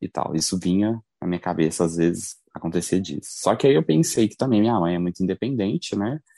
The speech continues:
E o tava, meu irmão continuava lá. Então eu pensava, "Ah, tem mais uma outra pessoa, né, lá com eles." Então, eu fui, fui me resolvendo com isso. Mas com o tempo, é, é, essa questão de morar fora já era uma coisa que eu tava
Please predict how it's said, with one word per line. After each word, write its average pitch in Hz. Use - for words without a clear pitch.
E 92
o -
tava, 123
meu 175
irmão 151
continuava 143
lá. 127
Então 90
eu 98
pensava, 98
"Ah, -
tem 85
mais 87
uma 90
outra 101
pessoa, 78
né, 90
lá 80
com 107
eles." 76
Então, 82
eu 87
fui, 95
fui 101
me 101
resolvendo 110
com 165
isso. 95
Mas 95
com 170
o 180
tempo, 120
é, 90
é, -
essa 95
questão 117
de 90
morar 80
fora 98
já 87
era 90
uma 95
coisa 95
que -
eu 98
tava 90